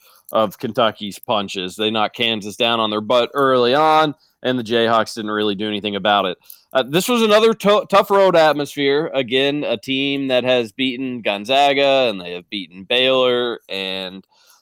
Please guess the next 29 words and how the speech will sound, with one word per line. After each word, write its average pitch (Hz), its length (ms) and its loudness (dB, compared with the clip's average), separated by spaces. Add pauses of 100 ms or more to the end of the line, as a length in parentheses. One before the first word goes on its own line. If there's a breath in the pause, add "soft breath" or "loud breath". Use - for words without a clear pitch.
uh, 85 240 -8 (200)
good, 170 400 2 (140)
good 175 240 2
basketball 113 600 0
team, 85 500 -14
this 113 160 -4
Alabama 104 580 0
one. 85 220 -6 (420 loud breath)
But 170 160 4
it 175 140 4
was 160 420 -2 (220)
not 151 460 2
last 151 340 4
Saturday. 113 840 0
It 135 140 -4
really 165 280 4
wasn't 147 380 2
the 131 80 -6
Saturday 127 640 2
against 113 320 -4
Auburn, 131 480 2
'cause 117 140 -10
that 117 100 2
was 107 160 -2
a 101 60 -12
top 113 260 0
five 107 240 2
opponent. 101 540 -4 (440)
But 143 240 2